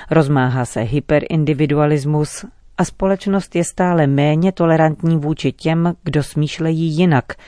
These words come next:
než jak káže vůdčí ideologie, konstatuje kardinál Eijk. Církev a víra byla v posledních letech zcela vyloučena mimo společnost. Kdo se otevřeně hlásí ke Kristu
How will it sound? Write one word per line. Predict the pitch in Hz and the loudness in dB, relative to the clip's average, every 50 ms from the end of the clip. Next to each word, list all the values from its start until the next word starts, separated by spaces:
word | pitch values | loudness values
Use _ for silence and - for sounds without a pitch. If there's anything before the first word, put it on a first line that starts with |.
| - - - - - - - | -20 -20 -20 -20 -20 -8 -2
než | 160 165 151 - - | 0 0 0 0 0
jak | 143 139 131 - - - - | 0 0 0 0 -4 -10 -6
káže | - 160 151 151 147 139 147 147 | -4 -2 0 0 0 -2 -2 -2
vůdčí | 131 123 131 143 - - - - 151 143 | -2 -2 -4 -6 -6 -6 -6 -6 -6 -4
ideologie, | - - 135 151 139 131 120 120 113 117 120 117 117 113 123 - - - - _ - - - - - - - - - | -4 -2 0 0 0 2 0 0 -2 -2 -2 -2 -2 -2 -4 -6 -12 -20 -20 _ -20 -20 -20 -20 -20 -20 -18 -10 -4
konstatuje | 175 165 - - - 143 131 - 123 120 120 117 | -4 -4 -4 -4 -6 -8 -8 -6 -4 -4 -4 -4
kardinál | - - - 123 120 120 120 123 131 135 139 - | -6 -6 -6 -6 -4 -2 -4 -2 -2 -2 -4 -4
Eijk. | - 135 123 113 113 127 - - - - - _ - - _ - - - - _ - - - - - - - - - - | -4 -4 -4 -4 -6 -8 -12 -18 -20 -20 -20 _ -20 -20 _ -20 -20 -20 -20 _ -20 -20 -20 -20 -18 -18 -18 -18 -20 -16
Církev | - - 156 156 147 139 - 165 180 180 - - | -10 -4 -2 -2 -2 -2 -2 -2 -2 -2 -4 -4
a | - 147 | -4 -4
víra | 131 139 131 143 147 156 | -4 -2 -2 -2 0 0
byla | 147 139 143 135 135 | 0 0 0 0 0
v | - | -2
posledních | - - 156 - - 160 160 151 165 170 - | -4 -8 -6 -4 -4 -4 -4 -2 -4 -4 0
letech | 170 156 - - 170 156 - - 185 | -2 -2 0 0 -2 -4 -4 -6 -14
zcela | - - - - 190 175 147 131 | -18 -12 -6 -4 -2 0 0 0
vyloučena | 123 139 135 135 135 135 - - 151 135 131 120 | 0 0 0 0 -2 -2 -2 -2 -2 -2 0 0
mimo | 123 123 123 123 127 120 | -2 -2 -2 -2 -4 -6
společnost. | - - - 139 127 131 123 - - 135 123 120 117 - - _ - - _ _ _ _ _ _ _ - - - - - - - | -8 -8 -6 -4 -2 -2 -4 -4 -4 -6 -6 -6 -6 -10 -20 _ -20 -20 _ _ _ _ _ _ _ -20 -20 -20 -20 -20 -14 -6
Kdo | - - 190 | 0 0 0
se | - - 165 - | 2 2 0 0
otevřeně | - 170 - - 175 156 156 170 139 131 135 | -2 -2 2 2 2 2 2 2 0 0 0
hlásí | 127 143 143 147 - - 139 | 0 0 -2 -2 -2 -4 -6
ke | - - 131 | -4 -4 -4
Kristu | - - 165 160 156 - - _ - 185 190 185 202 | -2 -2 -2 -2 -4 -4 -6 _ -4 -2 -2 -2 -4